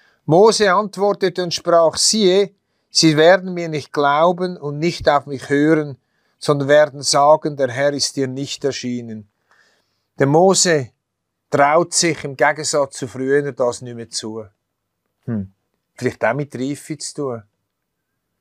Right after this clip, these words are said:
Mit dem, was er in der Schafologie studiert, als Hirt gelernt hat. Dass er nicht mehr der Nabel vor allem ist. Dass er nicht mehr der ist,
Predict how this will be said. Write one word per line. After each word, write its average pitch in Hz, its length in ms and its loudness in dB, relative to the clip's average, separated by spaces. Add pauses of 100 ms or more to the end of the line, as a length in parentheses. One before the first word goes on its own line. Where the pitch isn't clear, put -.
(380)
Mit 127 240 -4
dem, 139 380 -2 (480)
was 131 180 -4
er 135 280 -2
in 147 120 -6
der 127 100 -8
Schafologie 143 880 0
studiert, 135 760 0 (300)
als 135 140 -2
Hirt 143 480 -2
gelernt 127 500 -6
hat. 123 180 -10 (680)
Dass 127 160 -4
er 139 160 2
nicht 139 200 -4
mehr 151 180 -2 (180)
der 147 80 0
Nabel 143 380 2
vor 143 280 -2
allem 143 140 -4
ist. - 340 -16 (440)
Dass - 120 -6
er 143 140 2
nicht 151 160 -2
mehr 165 100 -2
der 156 320 2
ist, 147 320 -4